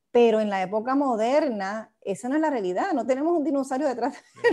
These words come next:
Speaker 1: nosotros.
Speaker 2: que ya quedan muchos dinosaurios por ahí.
Speaker 1: <laughs> Pero están aquí. Están
Speaker 2: Están en la
Speaker 1: aquí, en la,
Speaker 2: cabeza,
Speaker 1: en la
Speaker 2: exacto.
Speaker 1: mente, este, emocional límbica, tú sabes, y, y en, y
Speaker 2: Sí.
Speaker 1: la mente, este, este, instintiva todavía están, nosotros somos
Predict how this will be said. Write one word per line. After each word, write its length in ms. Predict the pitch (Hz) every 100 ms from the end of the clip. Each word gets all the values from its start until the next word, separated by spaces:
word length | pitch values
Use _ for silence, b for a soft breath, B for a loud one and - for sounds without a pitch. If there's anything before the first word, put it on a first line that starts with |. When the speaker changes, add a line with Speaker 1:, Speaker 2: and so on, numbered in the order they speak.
| -
Speaker 1:
nosotros. 200 | 262 -
Speaker 2:
que 60 | 349
ya 100 | 320
quedan 220 | 349 320
muchos 240 | 285 349
dinosaurios 560 | 311 117 - 120 123 117
por 160 | 123
ahí. 420 | 113 113 117 131 123
Speaker 1:
<laughs> 1000 | 554 - - 539 523 453 - - - -
Pero 160 | 466 370
están 180 | 440 453 508
aquí. 400 | 508 605 622 - - _ _ _ _ B B 320
Están 100 | 285
Speaker 2:
Están 160 | 320
en 60 | 403
la 60 |
Speaker 1:
aquí, 200 | 392 - 427 480
en 100 | 285
la, 80 | 269
Speaker 2:
cabeza, 180 | - 254
Speaker 1:
en 60 |
la 80 | 247
Speaker 2:
exacto. 180 | 240 262
Speaker 1:
mente, 800 | 277 320 330 311 285 240 - 240
este, 140 | 269
emocional 460 | 254 277 262 240 277
límbica, 500 | 311 392 285 170 180
tú 120 | 254
sabes, 680 | 262 226 190 180 - 190 180
y, 60 | 196
y 80 |
en, 120 | 190 190
y 360 | 208 202 190
Speaker 2:
Sí. 60 | -
Speaker 1:
la 120 | 208
mente, 680 | 220 220 277 285 269 - 247
este, 680 | 240 233 240 220 208 190 190
este, 460 | - 202 185 180
instintiva 580 | 202 208 208 190 233 262
todavía 500 | 208 196 190 190 220
están, 380 | 247 254 262 247 - 220
nosotros 460 | 196 233 277 294
somos 360 | 320 302 254